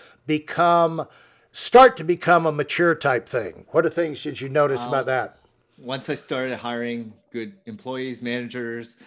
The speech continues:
Speaker 2: uh, people that actually had same, very similar core values as me, um, it,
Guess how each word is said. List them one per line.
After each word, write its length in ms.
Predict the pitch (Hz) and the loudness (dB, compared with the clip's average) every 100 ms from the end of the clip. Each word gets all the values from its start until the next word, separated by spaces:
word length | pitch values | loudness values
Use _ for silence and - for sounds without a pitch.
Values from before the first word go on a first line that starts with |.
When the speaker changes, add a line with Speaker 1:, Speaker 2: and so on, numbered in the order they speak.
| - _ - | -20 _ -14
Speaker 2:
uh, 200 | 107 107 | -12 -12
people 340 | - 143 143 | -10 -10 -6
that 220 | 127 123 | -4 -4
actually 380 | 113 120 - 120 | -4 -10 -10 -10
had 260 | 110 110 101 _ _ _ _ _ | -8 -10 -12 _ _ _ _ _
same, 800 | - - 139 139 139 135 110 107 - | -14 -8 -6 -6 -8 -12 -20 -20 -12
very 220 | 123 139 | -4 -4
similar 400 | 127 135 127 120 117 _ | -4 -8 -6 -6 -10 _
core 300 | - 127 123 | -8 -6 -4
values 520 | 113 110 117 127 135 | -4 -4 -6 -8 -10
as 160 | 127 120 | -12 -12
me, 320 | 127 123 120 - - - - | -10 -12 -14 -20 -20 -20 -16
um, 380 | 113 110 117 123 _ _ _ | -12 -10 -10 -14 _ _ _
it, 200 | 147 147 | -10 -10